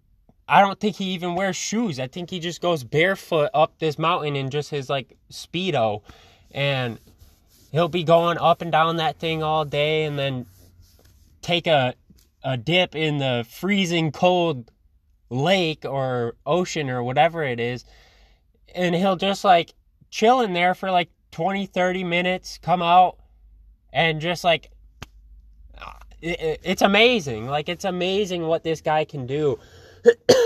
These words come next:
<clears throat> And he has this, uh, breathing method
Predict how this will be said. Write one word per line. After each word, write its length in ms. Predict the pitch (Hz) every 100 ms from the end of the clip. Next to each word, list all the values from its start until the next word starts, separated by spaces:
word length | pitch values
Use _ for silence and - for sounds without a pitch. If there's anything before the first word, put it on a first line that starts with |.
| 427
<clears throat> 200 | 180 120 _ _ _ _ _ _ -
And 300 | 156 151 135
he 300 | 135 170 170
has 400 | 170 170 151 -
this, 360 | 160 147 -
uh, 280 | 147 131 123 120 - - - _ - - - - -
breathing 680 | - 170 233 214 185 143
method 680 | 139 143 139 - 139 131 131